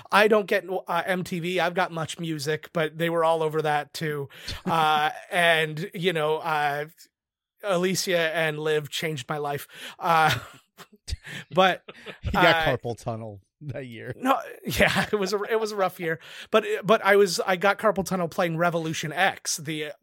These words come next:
Speaker 1: uh,
Speaker 2: Sure,
Speaker 1: the
Speaker 2: whatever.
Speaker 1: Aerosmith gun game, where when you lost, he said, "Don't give up."
Speaker 2: Oh man,
Speaker 1: But
Speaker 2: I forgot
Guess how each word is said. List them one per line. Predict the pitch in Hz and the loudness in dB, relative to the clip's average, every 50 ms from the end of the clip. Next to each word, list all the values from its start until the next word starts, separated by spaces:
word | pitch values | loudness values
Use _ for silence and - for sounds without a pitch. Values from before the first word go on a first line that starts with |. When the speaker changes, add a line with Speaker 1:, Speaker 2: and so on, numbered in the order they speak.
| - _ - | -18 _ -4
Speaker 1:
uh, | 220 170 151 147 139 135 135 131 135 _ _ _ _ - | -2 -2 0 -2 -2 -4 -8 -12 -16 _ _ _ _ -14
Speaker 2:
Sure, | 220 - 285 269 170 | -8 -4 -4 -2 -2
Speaker 1:
the | 185 185 185 - | -2 -2 -2 0
Speaker 2:
whatever. | 175 175 180 180 | 2 4 4 4
Speaker 1:
Aerosmith | 175 - - 185 175 170 - - | 2 0 -2 -2 -2 -2 0 2
gun | 190 190 202 208 | 4 4 4 4
game, | 175 180 165 147 135 127 - - - - - - | 0 -2 -2 -2 -4 -10 -14 -16 -20 -12 -2 2
where | 190 185 | 4 4
when | 180 185 185 185 | 6 4 2 2
you | 180 170 | 0 0
lost, | 175 190 196 170 - 185 | 2 2 2 2 0 -4
he | |
said, | 151 - 165 143 135 131 | -4 -2 -4 -4 -4 -8
"Don't | 117 - - 320 - 381 | -2 -2 -2 -2 -2 -8
give | - 415 403 403 320 339 - - - - | -12 -12 -10 -6 -6 -6 -4 -2 -2 -2
up." | - - _ - - - _ _ _ _ - | -4 -4 _ -20 -20 -20 _ _ _ _ -8
Speaker 2:
Oh | 170 196 233 233 208 185 | -4 -4 -4 -2 -4 -6
man, | 151 160 185 233 233 196 160 | -6 -6 -6 -6 -4 0 2
Speaker 1:
But | 196 190 185 175 | 2 2 2 0
Speaker 2:
I | |
forgot | - 185 226 277 | -2 -6 -8 -8